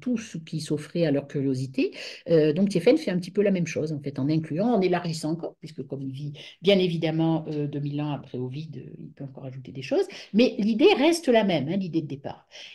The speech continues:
Et cette idée aussi de travailler sur le texte, euh, le poète, comme nous dit, euh, Ovide, en fait, le poète a plusieurs,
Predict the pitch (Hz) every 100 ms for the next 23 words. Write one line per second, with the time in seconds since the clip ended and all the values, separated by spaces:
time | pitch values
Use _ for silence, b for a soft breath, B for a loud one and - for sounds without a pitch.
0 | - 254 233 311 330 403 320 294 240 -
1 | 269 208 202 - - 285 285 247 226 220
2 | 175 165 160 339 440 - - B B -
3 | 202 196 196 - 269 - 277 339 466 -
4 | - 226 220 196 202 220 220 175 165 156
5 | 156 160 - _ _ 196 208 349 220 226
6 | 202 - 294 277 220 - 233 226 277 311